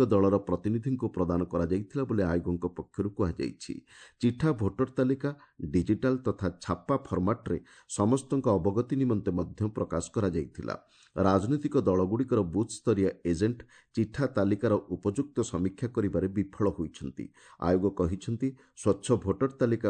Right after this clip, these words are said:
ଗଣତନ୍ତ୍ରକୁ ସୁଦୃଢ଼ କରିଥାଏ। ଏଥିପାଇଁ ସାଧାରଣ ଲୋକଙ୍କ ଅବଗତି ନିମନ୍ତେ କମିଶନଙ୍କ ୱେବସାଇଟରେ ଚିଠା ତାଲିକା ପ୍ରକାଶ କରାଯାଇଥାଏ ବୋଲି ଆୟୋଗ କହିଛନ୍ତି। ବୈଦେଶିକ ବ୍ୟାପାର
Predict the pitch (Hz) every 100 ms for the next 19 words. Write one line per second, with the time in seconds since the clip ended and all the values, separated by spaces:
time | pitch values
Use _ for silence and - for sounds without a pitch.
0 | 87 87 92 117 120 117 - 90 - 76
1 | 85 104 - 82 85 - - - - -
2 | 101 113 120 113 - 85 87 123 131 98
3 | 92 110 104 90 82 90 113 143 127 98
4 | 82 95 - - _ - 95 113 113 127
5 | 120 98 90 87 - 127 92 90 - 90
6 | - 117 117 107 98 - 85 - 87 -
7 | 82 82 92 - 139 110 78 76 - _
8 | - 87 107 90 78 101 104 - 71 -
9 | 53 - _ _ _ _ _ _ _ _
10 | _ _ - _ - _ 101 104 117 110
11 | - - 156 143 -